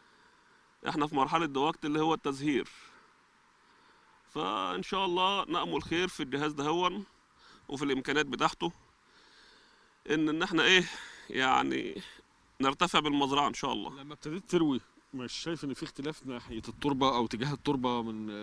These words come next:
Speaker 1: لا، هي
Speaker 2: اختفاء الأملاح؟
Speaker 1: هي نسبة الأملاح عمومًا، هو الجهاز فكرة عمله اللي عرفته إن الجهاز يعني ما بيغيرش نسبة الملوحة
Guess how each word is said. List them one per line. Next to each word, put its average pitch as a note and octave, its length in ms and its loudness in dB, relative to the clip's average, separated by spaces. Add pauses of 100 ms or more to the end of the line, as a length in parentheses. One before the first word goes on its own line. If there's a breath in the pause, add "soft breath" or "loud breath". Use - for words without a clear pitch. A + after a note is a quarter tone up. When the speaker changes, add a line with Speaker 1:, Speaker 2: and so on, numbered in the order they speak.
(120)
Speaker 1:
لا، G2+ 180 -6
هي - 40 -8
Speaker 2:
اختفاء C#3+ 380 -4
الأملاح؟ A#2+ 420 -14 (460 soft breath)
Speaker 1:
هي E3 240 8
نسبة G#3+ 340 6
الأملاح F3 460 6
عمومًا، F#3+ 600 4 (340)
هو D3+ 240 2
الجهاز F#3 680 4
فكرة F3 400 4
عمله F#3+ 360 6 (260)
اللي C3+ 200 -2
عرفته C3+ 600 2 (960 loud breath)
إن C3+ 140 4
الجهاز D#3 720 2 (760 loud breath)
يعني C3+ 340 6
ما C3+ 240 2
بيغيرش C3+ 720 -4
نسبة D#3 420 -6
الملوحة B2 1300 -6